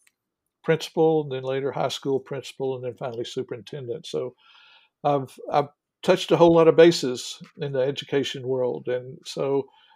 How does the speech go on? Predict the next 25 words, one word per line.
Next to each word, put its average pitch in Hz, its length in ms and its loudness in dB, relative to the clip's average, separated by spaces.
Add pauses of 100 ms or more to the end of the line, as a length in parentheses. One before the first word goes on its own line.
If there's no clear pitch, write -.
(140)
as 147 100 2
a 147 40 0
result 175 300 4
of 156 100 2
that, 151 180 6
I 156 80 4
think 165 220 -4
I 156 60 4
had 151 140 2
a 143 80 0
few 156 200 -6
things 156 280 -4
to 143 100 -4
say. 160 440 4
And, 127 260 -8 (720)
uh, 127 380 -2
but, 139 280 4 (340)
but 147 180 4
if 139 140 4
I, 135 280 6 (240)
also, 165 440 6
if - 120 -6
I 143 140 2 (140)
could 143 120 -6
just 151 300 -2